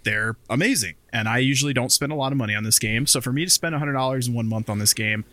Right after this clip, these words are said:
they had to have done something right. On top of, like, the, the other offer that was, like, ten dollars for, uh, one hundred Graviton shards, or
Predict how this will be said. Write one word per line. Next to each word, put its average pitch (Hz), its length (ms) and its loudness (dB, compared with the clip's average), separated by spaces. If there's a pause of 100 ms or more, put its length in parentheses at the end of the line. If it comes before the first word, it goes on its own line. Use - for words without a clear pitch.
(220)
they 160 140 6
had 180 140 4
to 175 80 -2
have 143 100 -2
done 143 120 0
something 123 300 -2
right. 107 400 -6 (400)
On 143 100 4
top 170 240 0
of, 143 160 -2
like, 131 280 -2
the, 113 420 0 (320)
the 123 120 2
other 131 200 0
offer 131 400 0
that 113 100 -2
was, 107 120 -4
like, 107 160 -4
ten 139 200 -2
dollars 123 460 0
for, 104 580 -2
uh, 107 160 -2
one 113 180 0
hundred 120 220 0
Graviton 117 680 -2
shards, 120 640 0
or 113 320 -2